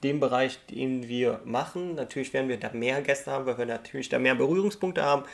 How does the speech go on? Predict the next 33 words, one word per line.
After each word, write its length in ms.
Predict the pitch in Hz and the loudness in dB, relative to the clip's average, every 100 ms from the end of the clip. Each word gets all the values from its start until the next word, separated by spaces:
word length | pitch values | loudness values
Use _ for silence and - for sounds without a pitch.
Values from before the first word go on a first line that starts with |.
| - - - - | -16 -18 -10 4
Aber 140 | 170 | 4
wir 80 | 160 | 6
versuchen 340 | 156 156 165 | 0 -2 -2
das 160 | 135 127 | -2 0
so 120 | 135 | 0
nach 220 | 127 131 | 2 2
und 60 | 123 | 0
nach 220 | 117 117 | -4 -4
zu 120 | - | -8
machen. 400 | 117 151 - 226 - _ _ - - - - _ - | -2 -2 -2 -8 -10 _ _ -20 -20 -20 -20 _ -2
Ähm, 480 | 131 135 131 131 - _ _ | 0 0 -2 -6 -14 _ _
ja, 140 | 160 147 | 0 2
und 140 | 131 | 2
wie 60 | 156 | -2
gesagt, 260 | 165 151 | 0 0
wenn 100 | 143 | 0
ihr 160 | 139 135 | 0 4
Bock 300 | 190 - - - | 2 0 -12 -12
habt, 400 | 165 - - - | -8 -8 -8 -6
irgendwie, 640 | 143 143 139 139 139 135 - | -2 0 -2 -6 -4 -4 -2
wenn, 140 | 131 | -2
also 160 | 131 127 | -2 -2
wenn 120 | 135 | 0
ihr 80 | 131 | 2
sagt, 400 | 139 139 139 123 | 2 0 0 2
wer, 440 | 139 143 143 - - | 4 4 2 -4 -2
ähm, 560 | 131 131 127 123 123 123 _ _ _ _ _ _ _ _ _ - | -2 -2 -4 -6 -10 -14 _ _ _ _ _ _ _ _ _ -20
mal 260 | - 127 131 | -12 -4 -2
dabei 300 | 123 117 135 | 0 2 2
sein 200 | 139 127 | 2 0
soll 200 | 127 127 | 0 0
oder 240 | 123 120 | 0 -2
nicht, 260 | 120 143 - | -2 -6 -8